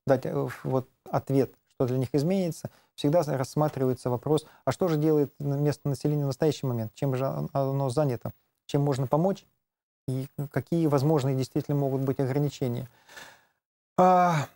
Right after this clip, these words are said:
здесь необходимо отметить такой небольшой, но очень интересный вопрос, что сама концепция национальных парков в последние, э, два десятилетия, она немножко меняется. Если раньше национальные парки были,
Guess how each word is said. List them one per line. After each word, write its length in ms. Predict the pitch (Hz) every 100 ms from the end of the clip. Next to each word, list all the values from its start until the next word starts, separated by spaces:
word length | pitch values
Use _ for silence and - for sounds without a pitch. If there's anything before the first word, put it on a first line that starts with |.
| _ _ _ _ _ _ _ _
здесь 400 | 196 156 226 - - - - -
необходимо 760 | 165 170 165 180 170 170 160 131 _
отметить 400 | 143 - 156 147
такой 320 | 151 - 147 156
небольшой, 440 | 147 147 139 147
но 320 | 143 156 147
очень 260 | 143 131 147
интересный 440 | 131 143 139 - 139
вопрос, 400 | 139 185 196 -
что 400 | - 151 143 - 135
сама 240 | - 160
концепция 480 | 151 147 151 - 143
национальных 420 | 131 147 143 139
парков 320 | 240 233 131
в 20 | -
последние, 600 | - 175 180 160 151 143 -
э, 300 | 143 139 135
два 200 | 127 143
десятилетия, 720 | 135 127 - 196 226 180 160 -
она 120 | 156
немножко 340 | 170 156 - 135
меняется. 420 | 123 113 - - _ _ _ 175
Если 260 | 196 202
раньше 360 | 175 180 160 147
национальные 500 | 143 - 160 151 147
парки 340 | 147 180 - 139
были, 360 | 143 151 143